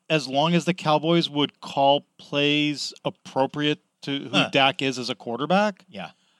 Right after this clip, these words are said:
Speaker 1: I was telling this to a, to a Cowboys fan the other day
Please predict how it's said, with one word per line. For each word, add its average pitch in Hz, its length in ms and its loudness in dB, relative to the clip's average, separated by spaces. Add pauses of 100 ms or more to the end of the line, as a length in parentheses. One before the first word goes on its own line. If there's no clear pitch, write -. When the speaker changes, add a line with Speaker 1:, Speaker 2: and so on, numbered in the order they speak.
Speaker 1:
I 170 60 2
was 170 260 2
telling 175 280 2
this 180 160 2
to 175 200 0
a, 175 60 0 (320)
to 170 120 -2
a 175 40 0
Cowboys 175 420 2
fan 175 220 0
the 170 80 -2
other 170 200 0
day 185 260 0